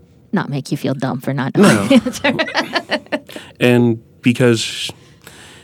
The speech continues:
Speaker 2: it doesn't do us any good to make the community smaller.
Speaker 1: Yeah,
Speaker 2: We
Speaker 1: yeah.
Speaker 2: wanna make it as big as possible. We have a huge amount of fun doing this,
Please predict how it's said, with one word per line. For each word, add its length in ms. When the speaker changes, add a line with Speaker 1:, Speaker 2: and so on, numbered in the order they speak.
Speaker 2:
it 160
doesn't 360
do 200
us 220
any 180
good 380
to 120
make 240
the 360
community 460
smaller. 520
Speaker 1:
Yeah, 280
Speaker 2:
We 120
Speaker 1:
yeah. 80
Speaker 2:
wanna 140
make 240
it 140
as 140
big 200
as 120
possible. 540
We 180
have 200
a 40
huge 300
amount 200
of 80
fun 220
doing 320
this, 300